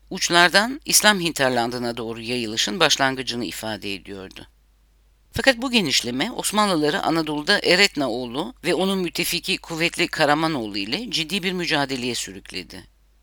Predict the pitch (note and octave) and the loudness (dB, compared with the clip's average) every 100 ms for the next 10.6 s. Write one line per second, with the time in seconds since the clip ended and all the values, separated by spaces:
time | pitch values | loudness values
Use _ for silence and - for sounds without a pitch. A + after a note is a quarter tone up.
0 | _ _ _ _ _ _ - G3+ A3+ A3+ | _ _ _ _ _ _ 0 4 4 4
1 | A#3+ G#3+ G3+ A3 F#3+ G#3 - D3 C3+ C3+ | 0 -2 0 0 0 -4 -2 0 0 0
2 | D3+ - F3+ F#3 C3+ A2 G#2+ A2 - F#2+ | -2 -2 -4 -4 -8 -8 -6 -2 -2 -4
3 | B2 G#3+ - - D#3+ D#3 E3+ F#3 - C3 | -8 -12 -10 -4 -2 2 4 4 4 2
4 | - C3+ F3 F#3 C#3+ A2 G2+ G#2 G#2 G#2 | 0 -4 -6 -4 -6 -6 -2 -2 -2 -4
5 | G#2 G#2 G2+ G#2 F#2+ F3+ - _ _ - | -4 -4 -4 -4 -6 -8 -10 _ _ 0
6 | F#3+ F#3+ G3 E3 - B2 C3+ B2 B2 A#2 | 2 2 -2 -4 -6 -4 -4 -2 -2 -4
7 | A#2+ - - D#3+ - A#2+ A2+ A#2 - B2 | -6 -2 -2 -2 -2 -2 -2 -4 -6 -8
8 | - D#3+ C#3+ A2 G2+ - C3 C#3+ A#2+ A2 | -2 0 0 -2 -6 2 4 4 2 -4
9 | G2+ - F#2 F#2+ - G#2 - A#2+ A#2+ A#2+ | -4 -4 -4 -2 -2 -4 -4 -2 -2 -2
10 | A#2 F#2+ F#2 E2 A2+ | -4 -8 -10 -8 -8